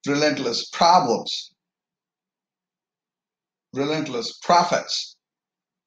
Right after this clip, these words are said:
relentless quest, relentless rules,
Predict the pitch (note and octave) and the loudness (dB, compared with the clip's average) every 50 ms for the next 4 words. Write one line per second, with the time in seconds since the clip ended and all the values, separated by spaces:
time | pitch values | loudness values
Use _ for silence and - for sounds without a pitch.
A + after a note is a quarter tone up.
0 | _ _ _ _ _ _ _ _ _ _ _ _ _ _ _ _ _ _ _ _ | _ _ _ _ _ _ _ _ _ _ _ _ _ _ _ _ _ _ _ _
1 | _ _ _ _ - B2 C3 C3+ C3+ C#3+ D3 C#3 C3 C3 B2+ A#2 A2 - - - | _ _ _ _ -6 -2 -2 0 0 0 0 -2 -2 -4 -4 -4 -4 -4 -4 0
2 | - F3 E3+ E3 - - - - - - _ _ _ _ _ _ _ _ _ _ | 4 4 4 4 2 0 -4 -6 -10 -18 _ _ _ _ _ _ _ _ _ _
3 | _ _ _ _ _ _ _ _ _ _ _ _ _ _ _ _ _ _ _ _ | _ _ _ _ _ _ _ _ _ _ _ _ _ _ _ _ _ _ _ _
4 | _ _ _ - B2+ C3 C#3 C#3+ C#3 B2+ A#2+ C3+ C3 A#2 - - - C3 D3+ F3+ | _ _ _ -6 -2 0 2 2 0 0 0 -2 -2 -2 -2 -4 -4 0 2 4
5 | G#3 G3 - F#2+ - - - - - - | 4 4 2 0 -4 -8 -12 -14 -14 -16